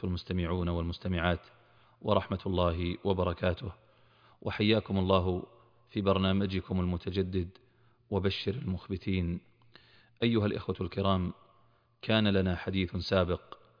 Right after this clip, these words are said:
عن إحدى صفات عباد الله المخبتين التي حكاها الله تبارك وتعالى عنهم في الآية السالف ذكرها في مقدمة برنامجنا هذا في قوله جل وعلا:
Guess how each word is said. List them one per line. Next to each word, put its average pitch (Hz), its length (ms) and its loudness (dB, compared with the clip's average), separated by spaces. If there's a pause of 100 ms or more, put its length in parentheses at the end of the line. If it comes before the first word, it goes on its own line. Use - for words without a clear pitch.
(340)
عن 98 180 0
إحدى 104 340 -2
صفات 98 420 -2
عباد 92 380 0
الله 90 360 -2
المخبتين 90 720 -2 (720)
التي 107 340 0
حكاها 104 400 0
الله 95 320 4
تبارك 95 440 2
وتعالى 92 540 2
عنهم 90 460 0 (640)
في - 120 -4
الآية 110 460 2
السالف 98 460 -2
ذكرها 92 500 -2
في 98 160 -4
مقدمة 92 640 -2
برنامجنا 92 920 0
هذا 90 180 0
في - 160 -8
قوله 90 580 -2
جل 92 220 -2
وعلا: 87 480 2